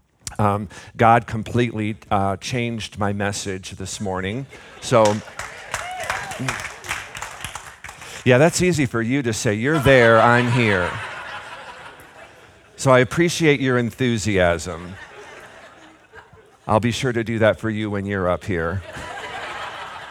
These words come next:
So as, as I'm, as I'm back there, I just kinda sense God saying, "Here's where I wanna, here's where I wanna go this morning." And I'm like, "Okay, that's good. And, and here's the story I want you to use." And I said, "Okay, that's good. I don't know where that is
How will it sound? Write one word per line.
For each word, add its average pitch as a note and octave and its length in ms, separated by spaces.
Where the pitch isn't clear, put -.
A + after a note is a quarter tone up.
So E3 200
as, D#3 180
as D3+ 180
I'm, D3 260
as C#3+ 220
I'm B2+ 160
back C#3+ 300
there, A#2+ 280
I B2+ 80
just B2 220
kinda B2+ 240
sense B2 340
God A#2 240
saying, A#2+ 260
"Here's B2+ 240
where A#2+ 100
I A#2+ 40
wanna, A2+ 360
here's B2 200
where B2+ 100
I A#2+ 40
wanna A2 240
go A2+ 200
this A2 240
morning." A2 200
And G#2+ 100
I'm G#2+ 80
like, G#2+ 180
"Okay, A2 280
that's A2 260
good. B2+ 500
And, A2 180
and A2+ 180
here's B2+ 260
the A#2 100
story A#2+ 400
I A2+ 60
want A#2 280
you B2+ 80
to B2 80
use." A2+ 380
And A#2+ 80
I A2+ 60
said, A#2 160
"Okay, A#2+ 340
that's A2+ 260
good. A2 460
I B2+ 160
don't C#3 180
know B2 140
where A#2 220
that A2+ 260
is A2 240